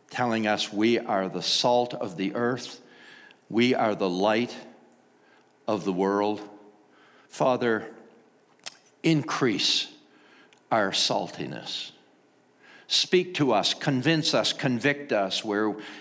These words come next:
we have allowed some of the saltiness to ebb away. Refresh us this day,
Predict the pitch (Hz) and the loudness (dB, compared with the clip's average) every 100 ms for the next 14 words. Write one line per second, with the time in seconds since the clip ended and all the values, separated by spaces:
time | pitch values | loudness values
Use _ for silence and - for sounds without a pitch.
0 | - - 139 120 123 113 110 107 127 131 | -10 0 2 2 0 0 2 2 4 2
1 | 127 127 110 - - - - _ _ _ | 2 0 -4 -10 -18 -20 -20 _ _ _
2 | _ - - 151 135 101 104 - - - | _ -4 0 2 2 0 0 0 2 4
3 | 139 127 - 101 90 85 - - 113 95 | 4 2 0 -2 -2 -2 -2 -2 -4 -2
4 | 98 - 123 110 107 110 95 71 58 - | -2 0 0 0 0 0 0 -2 -6 -12
5 | - - _ _ - - - - _ 117 | -20 -20 _ _ -20 -20 -20 -20 _ -4
6 | - 139 113 - 90 85 - - 107 - | -2 0 0 0 0 0 -4 -4 -4 -4
7 | - - 98 82 69 - | -4 -2 -2 -2 -6 -12